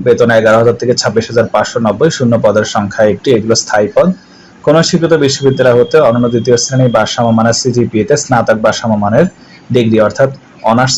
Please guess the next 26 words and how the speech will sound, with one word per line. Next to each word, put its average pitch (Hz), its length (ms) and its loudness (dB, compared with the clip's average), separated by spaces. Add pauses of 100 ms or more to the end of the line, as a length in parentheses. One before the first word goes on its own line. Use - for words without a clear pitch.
অথবা 120 320 0
ডিগ্রি, 113 220 0 (120)
কম্পিউটার 107 420 2
ব্যবহারে 117 280 2 (100)
দক্ষতা। 90 400 -2 (1900)
ষাট 147 240 0
মুদ্রাক্ষরিক 135 540 -2
কাম 123 100 0 (140)
কম্পিউটার 117 460 2
অপারেটর, 107 380 -2
গ্রেড 117 240 2
চোদ্দ, 101 220 -2 (200)
দশ 110 180 2
হাজার 110 220 2
দুশো 120 260 -2
থেকে 123 120 0 (100)
চব্বিশ 110 260 0
হাজার 110 220 2
ছয়শো 110 340 -2
আশি - 200 -6
পদ 104 120 0 (140)
সংখ্যা 110 280 -8
দুইটি। 107 240 0 (760)
এটা 127 120 0 (100)
ও - 20 4 (120)
ডিগ্রি 113 200 0